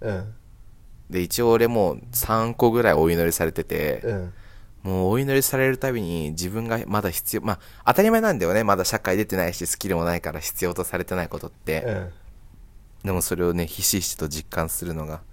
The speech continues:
Speaker 2: すんごい辛い。
Speaker 1: うーん。
Speaker 2: <laughs> うーん。
Speaker 1: <laughs> 実感なさ。
Speaker 2: <laughs> 来年わかる。
Speaker 1: やだやだ。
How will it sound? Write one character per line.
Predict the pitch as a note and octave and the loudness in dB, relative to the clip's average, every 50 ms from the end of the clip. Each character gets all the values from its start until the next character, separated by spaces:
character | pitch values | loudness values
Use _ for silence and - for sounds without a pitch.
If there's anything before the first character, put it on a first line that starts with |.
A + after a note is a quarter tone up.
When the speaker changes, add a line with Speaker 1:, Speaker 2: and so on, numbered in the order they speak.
| - - - - - - - - - - - - - | -20 -20 -20 -20 -20 -20 -20 -20 -20 -20 -20 -18 -8
Speaker 2:
す | - - - - - | -4 -2 0 0 0
ん | F2 E2+ E2+ F2 F2 F2 F2 E2+ | 0 -2 -2 -2 -2 -2 -2 0
ご | E2+ F2 F#2 | 0 0 0
い | |
辛 | - - E2+ D#2+ D2+ | 0 -2 -2 -2 -2
い。 | - - - - - - - - - - - - - | -4 -8 -16 -20 -20 -20 -20 -20 -20 -20 -18 -14 -10
Speaker 1:
う | G#2+ | -8
ー | |
ん。 | G2+ G2 G2 G2 G2 G2 G2+ G#2 G#2 G2+ G2+ G2+ G2 G2 - | -6 -6 -4 -4 -6 -6 -6 -6 -6 -6 -8 -8 -10 -10 -12
Speaker 2:
<laughs> | - - - - - - - - - - - - - - - - - G3+ - - G3 - - - - - - - | -14 -16 -18 -18 -18 -18 -20 -20 -20 -18 -18 -18 -16 -16 -6 -2 -2 -2 -2 -4 -8 -10 -12 -20 -20 -16 -10 -6
う | C#3 | -4
ー | |
ん。 | G#2 F2 D#2 D#2 D#2 D#2 D#2+ D#2+ D#2+ E2 F2 G2 - - - - - - - - - - - | -4 -2 -2 -4 -4 -4 -6 -6 -8 -8 -10 -12 -12 -14 -18 -20 -20 -20 -20 -20 -20 -14 -8
Speaker 1:
<laughs> | - A2+ B2 A#2 - | -4 -4 -2 -4 -4
実 | - - A2 G2+ - - | -6 -6 -6 -6 -4 0
感 | - A#2 A2 G#2 G2+ | 2 2 2 2 0
な | G2+ G2+ | -2 -4
さ。 | - - - - - - - - - - - - - - - - - - - - - - - - G#3+ - - | -6 -8 -12 -12 -12 -12 -14 -14 -14 -16 -16 -18 -18 -18 -18 -18 -18 -12 -12 -10 -10 -2 0 2 2 2 2
Speaker 2:
<laughs> | F#3+ - - - - - - - - - - - - - - - - - | 0 -2 -4 -8 -10 -12 -18 -18 -18 -18 -18 -18 -18 -18 -18 -18 -14 -12
来 | F2+ D#2+ D#2 | -10 -10 -8
年 | D#2+ E2 D#2+ | -8 -6 -6
わ | D#2 D#2 | -6 -4
か | - F2+ F2 | -2 -2 -2
る。 | D2+ - - - - - - - - - - - - - - - - - - - | -2 -2 -8 -16 -20 -18 -16 -16 -16 -16 -16 -18 -18 -18 -18 -16 -14 -12 0 4
Speaker 1:
や | B2+ B2 A2+ | 4 4 6
だ | G#2+ G#2+ | 4 2
や | G#2+ A2 A#2+ | 2 2 0
だ。 | A#2 A2 G#2+ - | 0 -2 -4 -8